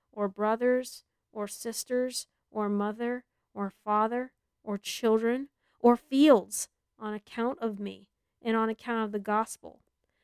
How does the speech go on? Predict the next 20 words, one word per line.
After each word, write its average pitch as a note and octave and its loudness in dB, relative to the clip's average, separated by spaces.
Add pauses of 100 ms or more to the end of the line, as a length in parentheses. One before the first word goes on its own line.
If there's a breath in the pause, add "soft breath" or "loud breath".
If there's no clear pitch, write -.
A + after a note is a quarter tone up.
(180)
who C4 6
will B3+ 4
not A#3 4
receive A3+ -2
a G#3+ -8
hundred G#3+ 4
times G3 -10
as G3+ -12
much G#3+ -8
now G3+ -8
in G3 -14
this A3 -6
time, G3+ -4 (520)
houses A3+ -2 (300)
and G3 -4
brothers G#3+ 0 (220)
and G3 -10
sisters A3+ -2 (200)
and G3 -4
mothers A#3+ 0